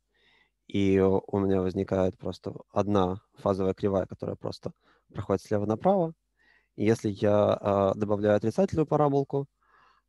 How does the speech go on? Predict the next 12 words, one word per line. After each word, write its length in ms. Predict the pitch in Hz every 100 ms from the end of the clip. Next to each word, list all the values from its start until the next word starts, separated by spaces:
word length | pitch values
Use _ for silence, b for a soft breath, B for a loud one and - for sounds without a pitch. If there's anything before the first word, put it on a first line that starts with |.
| - 262
э, 600 | 104 101 104 101 107 107 113
э, 400 | 113 120 113 120
если 200 | 120 123
я 40 |
добавляю 320 | 113 110 113
отрицательную 460 | 113 117 202 202 160
константу, 640 | 147 143 151 143 139 135 - _ _ _ _ -
э, 200 | 107 104 - -
то 480 | 117 147 147 139 135 _ _ _ _ _ _ -
у 60 | 101
меня 200 | 101 110
возникает, 680 | 101 98 98 101 98 -